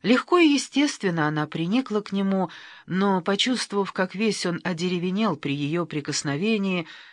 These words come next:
тут же, словно в порыве скромности, грациозно отступила,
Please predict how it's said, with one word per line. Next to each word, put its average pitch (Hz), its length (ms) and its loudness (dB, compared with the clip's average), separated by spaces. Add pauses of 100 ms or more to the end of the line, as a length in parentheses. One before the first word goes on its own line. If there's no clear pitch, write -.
(280)
тут 226 200 0
же, 170 160 0
словно 170 420 -2
в - 100 -12
порыве 180 320 -2
скромности, 160 880 0 (340)
грациозно 143 680 -2
отступила, 220 760 -2